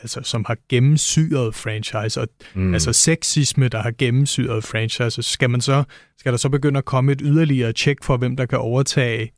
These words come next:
Speaker 2: Men det er
Speaker 1: N B A
Speaker 2: rigtigt.
Speaker 1: franchises? Det er svært at sætte en grænse.
Speaker 2: Ja, det er det.
Speaker 1: Og, øh, pro-, problemet er, når man selv skal tage initiativ, for man ved jo ikke, hvordan man selv vil reagere, hvis man fik tilbudt astronomiske summer. Vi kan sidde og tale om det hypotetisk,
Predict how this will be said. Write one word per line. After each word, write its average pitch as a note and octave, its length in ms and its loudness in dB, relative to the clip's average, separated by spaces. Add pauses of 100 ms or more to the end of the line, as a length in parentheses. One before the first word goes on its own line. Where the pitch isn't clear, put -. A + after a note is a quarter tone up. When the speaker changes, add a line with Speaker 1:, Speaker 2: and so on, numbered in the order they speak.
Speaker 2:
Men - 80 -2
det - 0 -
er - 20 10
Speaker 1:
N B2+ 40 8
B - 40 0
A - 40 4
Speaker 2:
rigtigt. B2 220 4
Speaker 1:
franchises? B2 480 0
Det C3+ 120 2
er B2+ 40 2
svært E3 360 0
at E3+ 80 2
sætte D3+ 220 0
en D#3 80 2
grænse. B2 480 0
Speaker 2:
Ja, B2+ 80 4
det C3+ 80 2
er B2+ 120 2
det. B2+ 100 -4 (240)
Speaker 1:
Og, B2+ 240 2
øh, B2 180 -6 (420)
pro-, - 240 -4
problemet E3+ 420 2
er, C#3 160 4
når D3 180 2
man C#3 180 2
selv D#3 240 0
skal - 180 -2
tage B2+ 200 0
initiativ, B2+ 600 0
for C3 120 0
man B2 180 2
ved E3+ 160 4
jo D3 80 4
ikke, C#3+ 120 0
hvordan C3 240 2
man C#3 160 4
selv C#3 320 0
vil C#3 120 2
reagere, B2+ 440 0
hvis B2 180 -2
man A#2+ 140 0
fik - 160 -2
tilbudt C3+ 500 2 (280)
astronomiske C3 840 0
summer. A#2+ 320 2
Vi C3 100 2
kan B2+ 120 2
sidde C#3 180 2
og B2+ 60 -4
tale D3+ 280 2
om C3 100 -2
det C3+ 120 2
hypotetisk, D3 800 0